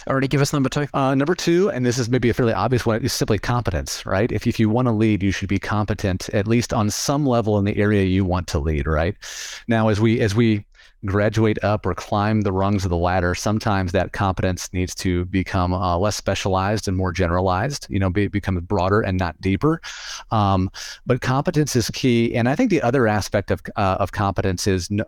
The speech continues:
Speaker 2: knowing when you don't know what you need to know, and then, you know, being that lifelong learner throughout, and even being willing to ask people who,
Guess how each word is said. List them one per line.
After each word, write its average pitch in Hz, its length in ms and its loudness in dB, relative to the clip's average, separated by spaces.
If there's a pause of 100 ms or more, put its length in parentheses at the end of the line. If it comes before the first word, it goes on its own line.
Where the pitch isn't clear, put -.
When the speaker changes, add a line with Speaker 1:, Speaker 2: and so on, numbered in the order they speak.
Speaker 2:
knowing 113 420 2
when 117 140 4
you 95 120 2
don't 101 300 0
know 95 360 0
what 104 160 -2
you 98 100 2
need 98 220 0
to 120 100 -2
know, 110 380 2 (340)
and 101 220 0
then, 98 240 0 (140)
you 120 120 2
know, 95 140 2
being 127 340 2
that 98 200 2
lifelong 92 580 0
learner 85 320 0
throughout, 85 640 -2
and 95 100 -2
even 135 400 2
being 107 260 2
willing 101 280 0
to - 180 -2
ask 92 300 -4
people 92 380 0
who, 92 340 0